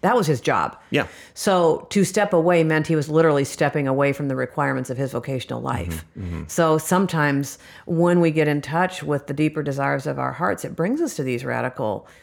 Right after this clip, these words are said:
Speaker 1: choice points.
Speaker 2: Okay. So you, you talk about this so well in, in many different places, but remind us how we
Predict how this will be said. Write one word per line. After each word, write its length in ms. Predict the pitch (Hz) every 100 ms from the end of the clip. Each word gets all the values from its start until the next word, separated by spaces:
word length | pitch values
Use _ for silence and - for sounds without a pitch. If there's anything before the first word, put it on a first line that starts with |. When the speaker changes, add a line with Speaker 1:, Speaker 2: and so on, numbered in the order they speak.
| _ -
Speaker 1:
choice 260 | 143 131
points. 520 | - - - - - - - - - _ _ _ _ -
Speaker 2:
Okay. 280 | 85 71 - _
So 480 | - - 101 95 98 _ _ _ _
you, 240 | 107 101 -
you 100 | 113
talk 260 | 104 113 117
about 140 | 110
this 140 | 95 -
so 340 | - - 107
well 400 | 98 85 71 80 -
in, 260 | 90 85 92
in 220 | 92 80 -
many 360 | 117 95 104 110
different 280 | 98 92 82
places, 320 | 85 82 80
but 260 | 85 80 - _ _ _
remind 420 | - 98 95 101 120
us 140 | 120
how 220 | - 92
we 260 | 98 95